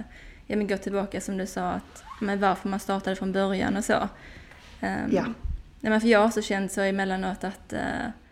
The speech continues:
Speaker 1: ja, men vad gör jag?
Speaker 2: Ja.
Speaker 1: Alltså, alltså att, liksom,
Speaker 2: <laughs>
Speaker 1: gud vad skönt att bara gå tillbaka och, liksom, få en månadslön varje månad och,
Speaker 2: Mm.
Speaker 1: ehm, slippa allt det här, liksom, kring företagande. Ehm, för det är ju väldigt mycket,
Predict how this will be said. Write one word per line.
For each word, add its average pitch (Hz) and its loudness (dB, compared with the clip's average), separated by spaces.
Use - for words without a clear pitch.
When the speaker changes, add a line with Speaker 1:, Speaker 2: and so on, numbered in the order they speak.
Speaker 1:
ja, 214 0
men 208 2
vad 190 2
gör 185 2
jag? 196 2
Speaker 2:
Ja. 233 2
Speaker 1:
Alltså, 214 2
alltså 214 4
att, 208 2
liksom, 208 6
Speaker 2:
<laughs> 208 4
Speaker 1:
gud 226 6
vad 208 8
skönt 208 6
att 208 4
bara 220 10
gå 202 4
tillbaka 202 4
och, 190 4
liksom, 196 -2
få 208 -2
en 185 2
månadslön 190 0
varje 202 4
månad 185 0
och, 175 2
Speaker 2:
Mm. 160 0
Speaker 1:
ehm, - -2
slippa - 0
allt 202 4
det 196 -4
här, 185 -2
liksom, - -8
kring 185 -4
företagande. 185 0
Ehm, 196 -4
för - -2
det 196 4
är 196 4
ju 190 2
väldigt 190 2
mycket, 190 0